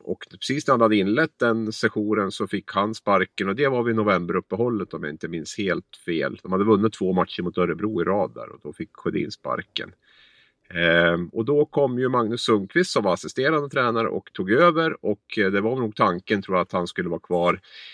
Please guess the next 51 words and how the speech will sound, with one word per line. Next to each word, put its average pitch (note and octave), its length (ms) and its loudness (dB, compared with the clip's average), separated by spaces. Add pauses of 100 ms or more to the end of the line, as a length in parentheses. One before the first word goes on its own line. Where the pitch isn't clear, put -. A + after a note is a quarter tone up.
(280)
den F2+ 180 2
säsongen G3 640 2
och A2+ 140 -4
ledare, A#2+ 400 0
men A#2+ 280 -2 (380)
Da-, D3 140 -2
Andreas D3+ 420 -2
Dackell F3+ 440 4
då, D#3 140 0
som D3+ 380 -2
var C#3+ 100 0
på C#3+ 100 -8
väg C3 280 2
in C3+ 120 -4
som C3+ 120 -12
sportdirektör, B2+ 600 0
fattade A#2+ 380 2
verkligen A2+ 340 4
tycke - 340 -2
för D#3 100 -4
Magnus G#2+ 260 -2
Sundqvist, G2+ 400 -2
tyckte G#2+ 200 -2
att F#2+ 100 -4
han G2 100 -2
var G2 80 -2
en G2 60 -4
väldigt A2 380 0
bra F#2+ 320 4 (140)
ledare F2+ 420 2
och F2 100 -2
tränare F2+ 460 0
och, E2+ 200 -4 (180)
eh, F2+ 120 4
förlängde E3 480 0
kontraktet G2+ 540 -2
med F2+ 100 -10
två F2+ 340 -2
år E3+ 80 0
där F2 180 0
under, F2 260 -6
under F#2 200 -4
förra F#2 260 0
säsongen D#2 420 -6
då, D2+ 120 -8
ytterligare C#3 320 -4
två B1+ 280 -8
år. C2 140 -8
Och - 240 -20
det A#2 80 0
är A2 40 4